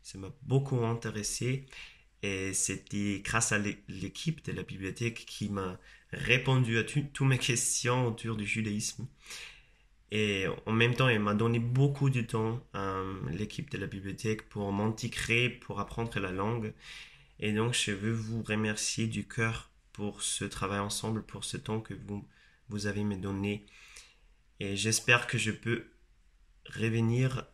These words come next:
à la bibliothèque bientôt, pendant, au quand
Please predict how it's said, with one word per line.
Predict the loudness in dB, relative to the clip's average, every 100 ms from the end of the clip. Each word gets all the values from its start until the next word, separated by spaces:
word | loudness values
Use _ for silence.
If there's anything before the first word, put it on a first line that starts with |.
| _ -2
à | 0
la |
bibliothèque | 0 -2 0 0 0 -2 -2 -14 _ _ _
bientôt, | -4 -2 -2 -2 -2
pendant, | -2 -4 -2 -4 -4 -12 _ _ _ _
au | -6
quand | 0 0 0